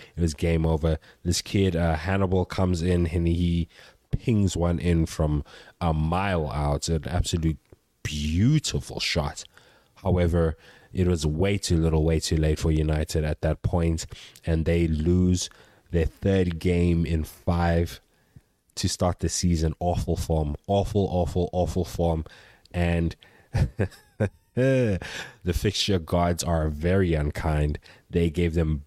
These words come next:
Bayern Munich at the Allianz Arena three days later.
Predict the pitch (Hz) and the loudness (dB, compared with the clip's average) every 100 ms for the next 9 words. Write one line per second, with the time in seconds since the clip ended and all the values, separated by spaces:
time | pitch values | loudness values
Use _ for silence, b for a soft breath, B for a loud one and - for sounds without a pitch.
0 | _ 82 85 80 78 80 78 - 76 69 | _ -2 0 0 0 0 0 -2 -4 -4
1 | 78 78 78 73 73 73 73 76 73 76 | -2 0 0 0 0 0 2 0 2 0
2 | 69 B B B B _ - _ _ _ | 0 B B B B _ -20 _ _ _
3 | _ _ _ _ - 85 76 76 76 69 | _ _ _ _ -4 -2 0 0 0 0
4 | 73 71 - 65 | 0 0 -2 -6